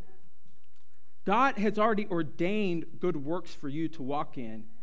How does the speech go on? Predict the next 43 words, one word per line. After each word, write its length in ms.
God 280
has 160
ordained 460
for 160
each 240
one 220
of 100
us 240
for 180
good 300
works. 320
He 120
already 260
prepared 600
works 240
for 260
us 300
to 100
do. 320
We 160
are 140
his, 340
and 120
he 40
said, 380
"I 160
have 300
good 220
works 220
for 120
you 100
to 100
do." 220
But 120
how 200
do 100
we 100
get 180
equipped 320
for 160
those 220
good 180
works? 400